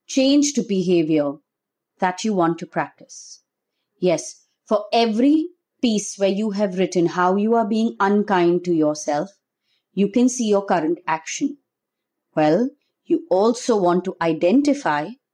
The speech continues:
your new action. Once you have made a new list, once you have made a list that counters the unkind behavior, you can then start to work on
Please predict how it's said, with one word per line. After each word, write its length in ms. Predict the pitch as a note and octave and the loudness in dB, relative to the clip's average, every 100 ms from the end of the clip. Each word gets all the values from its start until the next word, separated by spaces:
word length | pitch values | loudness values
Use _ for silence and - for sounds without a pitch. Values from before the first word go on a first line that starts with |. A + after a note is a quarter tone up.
| _ - | _ -2
your 160 | A#3 | 2
new 300 | A#3+ B3+ D#4 | 4 4 4
action. 540 | D4+ F#3 - - C#4+ - _ _ _ _ _ _ _ | 2 0 -6 -12 -12 -14 _ _ _ _ _ _ _
Once 300 | A3 B3+ C#4+ | 0 2 2
you 80 | D4+ | 2
have 180 | D4 C#4+ | 2 2
made 380 | B3+ A#3+ A#3+ A#3 - | 2 2 0 -2 0
a 80 | |
new 340 | A#3 A#3 A#3+ D4+ | 0 2 4 4
list, 540 | C#4 A#3+ - - - _ _ _ _ _ _ | 4 0 -4 -16 -18 _ _ _ _ _ _
once 320 | - G#3+ A#3+ B3+ | -2 0 2 0
you 80 | |
have 240 | A#3 G#3+ G#3+ - | 0 0 -2 -2
made 340 | G#3 G3 F#3+ - | 2 2 0 -2
a 40 | G3 | 0
list 360 | F#3+ F#3+ F#3+ | 0 0 -2
that 240 | G#3+ G3+ - | -4 -4 -2
counters 960 | G#3+ A3+ B3 B3 G3 D#3 - - - _ | 0 2 0 2 0 0 -6 -16 -20 _
the 160 | F#3 F#3+ | -6 -2
unkind 580 | G#3 A#3+ A#3 A3 F#3 F#3 | 2 2 2 2 2 2
behavior, 640 | E3 D#3+ D#3 D3 D3+ D#3+ G3 _ _ _ _ _ _ _ - | 0 0 0 0 0 -2 -6 _ _ _ _ _ _ _ -2
you 200 | F#3+ G3+ | 0 0
can 360 | C4+ C#4 A#3+ | 2 2 2
then 320 | F#3+ F#3 G3+ | 2 2 0
start 440 | G#3 - F3+ E3+ E3+ | -2 -2 -2 -2 -4
to 80 | F3 | -4
work 420 | E3 F3+ F#3+ - | 0 0 0 -6
on 500 | E3+ D#3+ D#3 D#3 D#3+ | 0 2 4 2 -2